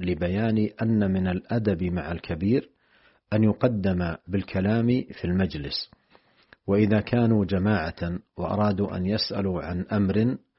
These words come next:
فإنهم يتركون إلقاء السؤال للكبير منهم، لا أن يسبق الصغير الكبير. وأيضًا أن يقدم الكبير في الطعام ونحوه ويبدأ به، فكل ذلك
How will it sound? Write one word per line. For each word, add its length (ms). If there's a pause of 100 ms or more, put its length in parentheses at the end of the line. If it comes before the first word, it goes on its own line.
(300)
فإنهم 840
يتركون 720
إلقاء 640
السؤال 840 (140)
للكبير 600
منهم، 340 (680)
لا 280
أن 120
يسبق 520 (260)
الصغير 720 (140)
الكبير. 540 (720)
وأيضًا 560 (140)
أن 100
يقدم 540
الكبير 540
في 140
الطعام 840
ونحوه 640 (140)
ويبدأ 600
به، 200 (500)
فكل 600
ذلك 580